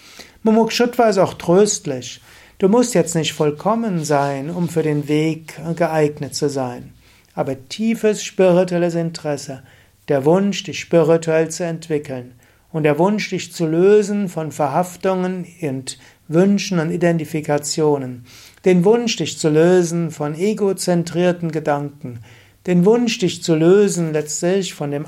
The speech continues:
Ausgeliefertsein auf den Geist und die Emotionen. Das ist, was nötig ist. Und das ist Mumukshutva.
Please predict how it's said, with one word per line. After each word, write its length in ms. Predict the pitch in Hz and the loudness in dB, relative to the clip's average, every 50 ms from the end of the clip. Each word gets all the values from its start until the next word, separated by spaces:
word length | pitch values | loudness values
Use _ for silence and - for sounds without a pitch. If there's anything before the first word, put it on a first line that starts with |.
| - - | -4 0
Ausgeliefertsein 1500 | 180 202 226 214 220 - - - 190 180 196 196 190 185 - 180 175 180 - 180 165 160 165 170 170 165 151 156 151 - | 2 2 2 2 -2 -4 -2 0 0 0 0 -2 -2 0 0 0 0 0 0 0 2 2 2 2 0 -2 -4 -6 -6 -4
auf 180 | 160 147 147 | -4 -4 -4
den 180 | - 151 139 139 | -6 -10 -8 -4
Geist 460 | 139 147 151 170 196 196 180 - - | -2 0 2 2 2 0 -2 -4 -6
und 80 | 170 160 | -6 -4
die 100 | 175 180 | -4 -2
Emotionen. 880 | 175 175 175 175 175 175 - - 160 147 135 127 127 127 131 139 151 _ _ _ _ _ _ _ _ _ _ _ _ _ | -2 -2 -2 -2 -4 -6 -8 -6 -4 -4 -4 -6 -8 -10 -12 -14 -18 _ _ _ _ _ _ _ _ _ _ _ _ _
Das 340 | - 160 160 156 160 - - | -6 -4 -4 -4 -4 -4 -4
ist, 220 | 175 147 143 - - | -4 -4 -4 -2 -2
was 220 | 151 143 - - | -2 -2 -4 -4
nötig 460 | 147 143 139 135 131 - 131 123 127 | -4 -4 -4 -4 -6 -6 -10 -10 -10
ist. 340 | 147 147 147 - - - - _ _ _ _ _ _ _ - | -10 -10 -10 -12 -16 -18 -20 _ _ _ _ _ _ _ -8
Und 100 | 139 131 | -4 -2
das 200 | 139 143 143 156 | -2 0 2 2
ist 320 | 160 170 165 165 - - _ - | 2 0 0 -4 -10 -14 _ -4
Mumukshutva. 1080 | 160 160 170 170 170 170 170 170 - - - 160 143 - - - - 135 135 135 151 | 0 2 2 2 2 0 -2 -4 -8 -8 -6 -6 -6 -8 -8 -8 -8 -8 -8 -10 -14